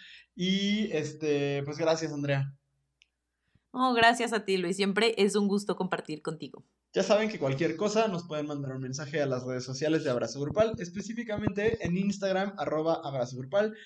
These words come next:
Speaker 1: Las leemos todas, las contestamos todas y les mandamos ahora sí como Walter Mercado, mucho, mucho amor. <laughs> Entonces, este, pues hasta el próximo jueves. Los queremos mucho. Feliz día del drag. Hoy es día del drag.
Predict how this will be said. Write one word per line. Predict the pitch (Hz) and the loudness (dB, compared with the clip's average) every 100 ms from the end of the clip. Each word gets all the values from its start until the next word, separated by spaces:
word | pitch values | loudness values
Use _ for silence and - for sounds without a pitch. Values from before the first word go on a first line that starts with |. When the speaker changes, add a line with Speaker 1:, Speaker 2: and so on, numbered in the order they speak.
| - _ | -20 _
Speaker 1:
Las | 165 165 | -2 2
leemos | 160 156 156 143 | 2 2 0 -2
todas, | 190 190 185 | 2 2 2
las | 139 | -4
contestamos | 143 135 127 123 120 - | -4 -6 -6 -6 -6 0
todas | 160 160 160 - | 4 4 2 -2
y | |
les | 131 127 | -4 -4
mandamos | 127 131 143 139 | -4 -2 -4 -2
ahora | 131 | -2
sí | 131 135 | 0 -4
como | 135 135 123 | -4 -2 -2
Walter | 120 120 123 | -2 -4 -6
Mercado, | 123 120 143 156 - | -4 0 2 0 -2
mucho, | 139 139 143 143 143 - | -2 -2 0 -2 -4 -10
mucho | 131 123 - | -8 -6 -4
amor. | 117 113 - - | -4 -6 -14 -20
<laughs> | - - | -20 -10
Entonces, | 147 139 202 285 220 - 185 185 - 214 220 - 220 | -4 0 8 8 8 2 2 0 -4 -4 -4 -2 2
este, | 190 185 180 190 196 196 190 | 4 4 4 4 4 4 0
pues | 202 | -4
hasta | 202 | -2
el | 202 | 0
próximo | 214 220 240 226 | 0 0 -2 0
jueves. | 220 226 277 - - _ | 4 4 2 -4 -18 _
Los | 165 151 | -6 -2
queremos | 151 160 180 | 2 4 4
mucho. | 214 247 | 2 0
Feliz | 214 175 170 | 0 2 4
día | 185 | 6
del | 170 | 6
drag. | 156 156 180 | 6 4 2
Hoy | 170 151 | 2 0
es | 143 | 2
día | 143 | 2
del | 135 | 2
drag. | 135 175 196 | 2 0 0